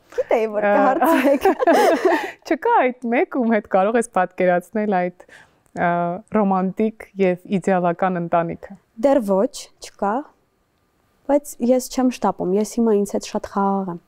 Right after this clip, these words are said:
Speaker 1: իմ ներսը հիմա շատ խաղաղ է։
Speaker 2: Բայց չեմ կարող նաև չհարցնել, որ մի պահ շատ բուռն բոլորը քննարկում էին քո նշանադրությունը և դրանից հետո բուռն քննարկում էին ձեր բաժանությունը։
Speaker 1: Հիմա էլ շատ բուռն քննարկում են իմ և,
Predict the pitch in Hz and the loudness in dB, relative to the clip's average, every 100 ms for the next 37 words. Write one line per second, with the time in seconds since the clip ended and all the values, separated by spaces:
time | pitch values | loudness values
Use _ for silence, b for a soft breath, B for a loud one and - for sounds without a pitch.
0 | _ - 202 214 202 - 190 196 196 202 | _ -4 0 0 -2 -2 -2 0 -2 -6
1 | - 190 185 185 190 - _ 269 262 339 | -4 -4 -4 -6 -12 -18 _ -2 -2 -4
2 | 330 214 202 190 208 - 208 185 - 226 | 0 0 0 -2 -4 -4 -2 -2 -2 -2
3 | 254 208 196 190 208 208 - - 233 247 | 0 0 0 -2 -2 -4 -6 -2 -2 -2
4 | _ - 214 214 190 170 180 175 - 180 | _ -2 0 0 0 2 2 0 -4 -4
5 | 175 - 202 190 185 180 175 - 180 180 | -4 -4 -4 -2 -2 -4 -6 -2 0 0
6 | B B B 185 - 180 175 185 196 - | B B B -4 -2 0 0 0 -2 2
7 | 330 349 254 196 196 185 185 - 180 - | 4 6 4 2 0 0 -2 -4 -2 -2
8 | - 208 247 - 202 185 185 - 247 254 | 0 0 0 0 0 0 -2 0 2 4
9 | 269 254 180 190 180 190 190 190 - 175 | 2 2 -2 0 -2 0 0 0 -2 -4
10 | 151 180 b b b b 214 233 233 277 | -4 -6 b b b b 0 2 4 2
11 | - 196 180 220 277 320 330 226 202 185 | 0 0 0 2 4 4 2 0 0 0
12 | 190 247 262 269 254 214 233 254 220 202 | 0 0 2 2 0 -2 2 2 2 2
13 | 196 | 0